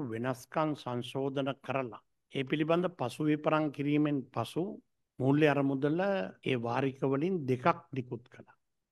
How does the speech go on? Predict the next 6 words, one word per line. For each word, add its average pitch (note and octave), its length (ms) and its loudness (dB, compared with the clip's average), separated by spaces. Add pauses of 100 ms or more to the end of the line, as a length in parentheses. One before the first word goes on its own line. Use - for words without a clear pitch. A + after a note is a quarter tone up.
එතකොට E3+ 280 0
තුන්වෙනි E3+ 380 6
වාරිකය E3 500 2
නිකුත් C3 360 0
කරන්නට D3+ 400 0
කලින් C3+ 380 -2